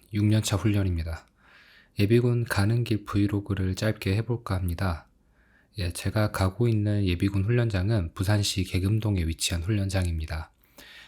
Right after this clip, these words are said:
학생 때는 학생 예비군으로 훈련을 받아서 이 훈련장을 와본 적이 없었는데,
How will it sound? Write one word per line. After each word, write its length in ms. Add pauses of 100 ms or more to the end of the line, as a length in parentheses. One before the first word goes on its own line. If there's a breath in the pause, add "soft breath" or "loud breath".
학생 360
때는 480
학생 380
예비군으로 540
훈련을 340
받아서 640
이 100
훈련장을 480
와본 320
적이 160
없었는데, 680